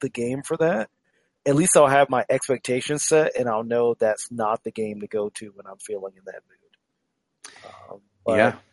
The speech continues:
Speaker 1: other than that, yeah, I'm, I'm, I'm super optimistic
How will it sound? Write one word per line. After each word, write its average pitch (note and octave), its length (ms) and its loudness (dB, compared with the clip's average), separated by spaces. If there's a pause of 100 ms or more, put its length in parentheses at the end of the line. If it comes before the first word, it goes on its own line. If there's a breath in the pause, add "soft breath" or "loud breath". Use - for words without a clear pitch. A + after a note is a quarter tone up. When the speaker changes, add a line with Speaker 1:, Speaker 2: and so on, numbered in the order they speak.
Speaker 1:
other F#3+ 240 6
than C#3 120 0
that, C3 320 4
yeah, A2 240 2
I'm, B2 260 -8 (160)
I'm, A2+ 340 -12 (100)
I'm A2 140 -14
super A2+ 360 -4
optimistic G#2+ 540 -8